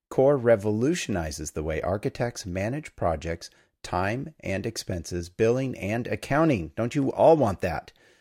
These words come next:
Core saves you time while giving you the visibility, flexibility, and power you need to grow your firm.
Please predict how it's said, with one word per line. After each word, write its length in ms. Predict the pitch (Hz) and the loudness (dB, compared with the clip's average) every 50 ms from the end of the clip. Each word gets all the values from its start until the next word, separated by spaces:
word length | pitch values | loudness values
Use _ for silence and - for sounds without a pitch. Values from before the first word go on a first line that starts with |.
| _ _ _ _ - | _ _ _ _ 2
Core 260 | - 156 160 160 165 | 4 6 6 6 6
saves 340 | 147 - 147 143 139 117 107 | 4 2 2 2 2 0 -2
you 120 | 107 107 95 | -6 -6 -6
time 520 | - - - 120 117 120 131 147 156 139 | -6 -4 -2 0 0 0 -2 -4 -6 -4
while 140 | - 90 87 | -4 -4 -4
giving 360 | - - 101 95 104 104 101 | -2 -4 -4 -2 -2 -2 -2
you 140 | 98 101 104 | -2 -2 -2
the 160 | 92 92 90 | -2 -4 -4
visibility, 800 | 82 90 95 107 123 131 143 127 104 107 101 101 101 95 104 101 | -6 -6 -4 -4 -2 -2 -4 -2 0 0 0 0 0 -2 -4 -6
flexibility, 840 | - - - 120 135 - - - 127 110 117 113 110 104 110 104 | -6 -2 0 0 0 0 -2 -6 -2 0 0 0 2 0 -2 -2
and 220 | - - 87 85 - | -4 -6 -6 -6 -8
power 420 | - - 104 104 104 107 120 120 | -4 0 0 0 2 0 -2 -4
you 240 | 120 107 98 107 113 | -4 -6 -6 -4 -4
need 380 | 104 92 95 90 82 78 80 - _ _ _ _ _ - | -4 -4 -4 -6 -6 -8 -10 -14 _ _ _ _ _ -6
to 80 | 107 | -6
grow 260 | 85 - 82 87 85 | -4 -2 -2 -2 -2
your 160 | 82 85 90 90 | 0 -2 -2 -2
firm. 380 | - - 90 78 65 64 - | -2 -2 -4 -4 -4 -8 -12